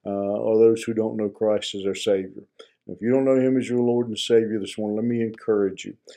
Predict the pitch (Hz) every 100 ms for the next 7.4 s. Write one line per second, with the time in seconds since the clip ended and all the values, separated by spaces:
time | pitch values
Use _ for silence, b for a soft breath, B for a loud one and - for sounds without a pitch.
0 | B - 95 87 98 - 98 104 - -
1 | 104 - - 117 110 104 101 110 110 113
2 | 104 110 107 110 104 - 110 110 117 120
3 | 117 98 101 104 - 104 101 - 110 110
4 | 101 104 110 113 110 117 113 113 b b
5 | b - 95 92 95 95 120 120 - 110
6 | 104 101 104 120 120 117 120 120 120 117
7 | 117 113 107